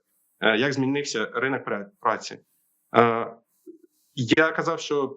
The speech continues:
е, бракує працівників, роботодавці підвищують зарплату, але все ж таки безробіття зберігається і доволі високе.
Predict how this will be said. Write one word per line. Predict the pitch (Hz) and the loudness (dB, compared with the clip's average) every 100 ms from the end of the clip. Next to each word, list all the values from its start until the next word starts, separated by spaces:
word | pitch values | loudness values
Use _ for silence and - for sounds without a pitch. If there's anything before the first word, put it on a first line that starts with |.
| _ 127 | _ -4
е, | 131 123 120 | -2 -2 -2
бракує | 117 143 - 151 | -4 -2 0 0
працівників, | 147 135 143 139 175 190 - | -2 -6 -2 -4 -2 -4 -4
роботодавці | 120 120 131 - | -8 -4 -6 -6
підвищують | - 127 143 - 127 120 | -8 -2 -2 0 -4 -4
зарплату, | 120 127 180 175 127 | -6 0 0 0 -2
але | 123 131 | -2 -2
все | - 180 | -2 -6
ж | - | -4
таки | 135 | -6
безробіття | 117 120 123 160 143 | -6 -4 -2 0 -2
зберігається | 113 135 120 107 95 - 107 | -2 0 0 0 -6 -14 -6
і | |
доволі | 120 143 139 | 0 2 0
високе. | 117 110 95 | -4 -6 -8